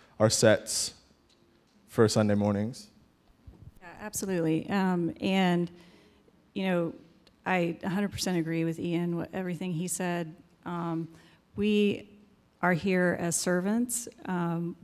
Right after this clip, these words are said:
Speaker 2: we, um, always submit our songs to the leadership first before it ever comes to fruition.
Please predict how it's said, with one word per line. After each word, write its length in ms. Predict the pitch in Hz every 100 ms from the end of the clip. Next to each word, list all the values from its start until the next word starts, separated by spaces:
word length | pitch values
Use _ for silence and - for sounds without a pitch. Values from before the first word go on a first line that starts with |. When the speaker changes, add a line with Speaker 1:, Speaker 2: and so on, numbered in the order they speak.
| 185
Speaker 2:
we, 580 | 180 180 175 175 175 - - - _ _ _
um, 560 | 175 170 165 160 - 202 - - _ _ -
always 280 | 190 190
submit 680 | 190 180 175 180 180 196 - - -
our 320 | 180 175 175
songs 640 | 170 180 170 170 175 165
to 260 | - - 175
the 120 | 170
leadership 600 | 165 165 180 - 180 180
first 600 | - 175 170 180 - -
before 600 | - 170 175 170 170 170 -
it 100 | 170
ever 200 | 170 175
comes 420 | - 170 165 -
to 320 | - 170 165
fruition. 800 | 165 180 165 165 - 175 170 170